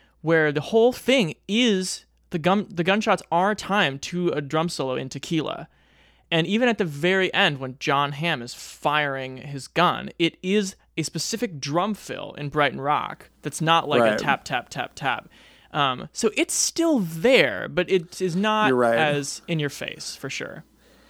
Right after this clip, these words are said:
Speaker 2: You're right. No, it is, like, it does, like, do a lot of interesting things, doesn't it?
Speaker 1: Yeah.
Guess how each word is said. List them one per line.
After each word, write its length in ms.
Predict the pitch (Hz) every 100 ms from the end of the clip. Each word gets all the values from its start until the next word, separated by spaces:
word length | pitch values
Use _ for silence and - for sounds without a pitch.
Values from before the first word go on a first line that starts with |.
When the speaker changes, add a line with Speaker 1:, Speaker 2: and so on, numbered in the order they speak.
| - -
Speaker 2:
You're 140 | 180 240
right. 180 | 190
No, 140 | 180 196
it 200 | 202 226
is, 220 | 277 214
like, 320 | 214 170 - - - - _ _ _ _ _ _ - _ _ _ _ _ -
it 220 | 175 175
does, 280 | 240 254 233
like, 220 | 202 170
do 200 | - 220
a 40 | 190
lot 280 | 165 170
of 120 | 165 160
interesting 460 | 165 160 - 147
things, 340 | 131 139 123 110
doesn't 260 | 127 120
it? 200 | 117 127 170 226
Speaker 1:
Yeah. 300 | 185 311 -